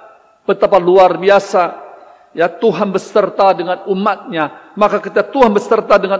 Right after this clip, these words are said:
umatnya, perca-, orang yang percaya dalam Yesus Kristus, maka orang yang percaya dalam Tuhan, dia akan merasakan penyertaan itu selalu mendatangkan hal-hal yang luar biasa di dalam kehidupannya. Nah, saudaraku, di dalam perjanjian lama kita boleh melihat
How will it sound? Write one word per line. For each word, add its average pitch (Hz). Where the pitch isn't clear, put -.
umatnya, 185
perca-, 180
orang 220
yang 185
percaya 247
dalam 202
Yesus 220
Kristus, 247
maka 214
orang 262
yang 247
percaya 240
dalam 202
Tuhan, -
dia 208
akan 196
merasakan 185
penyertaan 170
itu 180
selalu 160
mendatangkan 156
hal-hal 170
yang 151
luar 147
biasa 151
di 139
dalam 135
kehidupannya. 120
Nah, 269
saudaraku, 277
di 180
dalam 202
perjanjian 196
lama 190
kita 220
boleh 185
melihat 175